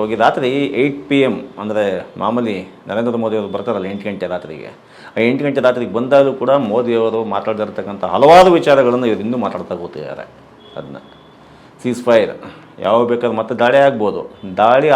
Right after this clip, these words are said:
ಆಗಬಹುದು, ಯುದ್ಧ ಅಲ್ಲ ಸ್ವಾಮಿ, ಯಾವಾಗ ಬೇಕಾದ್ರೂ ದಾಳಿ ಆಗಬಹುದು. ದಾಳಿಗೂ ಯುದ್ಧಕ್ಕೂ ಇರತಕ್ಕಂಥ ವ್ಯತ್ಯಾಸವನ್ನು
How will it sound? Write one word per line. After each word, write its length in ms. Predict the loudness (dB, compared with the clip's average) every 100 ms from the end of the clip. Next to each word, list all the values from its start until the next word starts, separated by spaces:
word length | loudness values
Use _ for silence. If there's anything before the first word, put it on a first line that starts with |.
| 6
ಆಗಬಹುದು, 580 | 4 2 2 2 0 0 -2 -4
ಯುದ್ಧ 200 | -2 2 4
ಅಲ್ಲ 120 | 4 0 -2
ಸ್ವಾಮಿ, 320 | -8 -8 -10 -12 -16 -10
ಯಾವಾಗ 220 | -4 -2 -2
ಬೇಕಾದ್ರೂ 260 | -6 -8 -8 -6
ದಾಳಿ 160 | -4 -4
ಆಗಬಹುದು. 460 | -8 -12 -14 -12 -12 -14 -16 -20 -20 -6 2
ದಾಳಿಗೂ 420 | 6 6 4 2 0
ಯುದ್ಧಕ್ಕೂ 440 | 0 0 -2 -2 -4 -2
ಇರತಕ್ಕಂಥ 400 | -4 -6 -6 -4 -4
ವ್ಯತ್ಯಾಸವನ್ನು 560 | -6 -4 -6 -4 -6